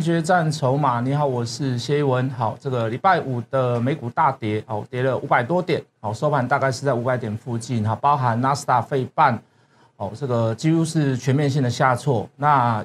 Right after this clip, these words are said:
一定会势必再影响到今天的这个台股，哈，所以今天台股收大概是跌两百五十五点，哦，这个成交量五千一百多亿，啊，那这个大家如果你是跟着我，你不会感觉今天跌啦。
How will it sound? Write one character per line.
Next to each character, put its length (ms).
一 80
定 180
会 120
势 180
必 160
再 160
影 140
响 180
到 160
今 240
天 260
的 160
这 120
个 100
台 280
股， 180
哈， 100
所 160
以 60
今 100
天 80
台 160
股 220
收 400
大 180
概 160
是 140
跌 240
两 180
百 160
五 160
十 160
五 140
点， 200
哦， 160
这 80
个 180
成 160
交 80
量 160
五 60
千 180
一 60
百 240
多 240
亿， 160
啊， 260
那 260
这 100
个 220
大 140
家 260
如 120
果 160
你 120
是 160
跟 180
着 100
我， 160
你 80
不 160
会 80
感 200
觉 120
今 140
天 200
跌 240
啦。 140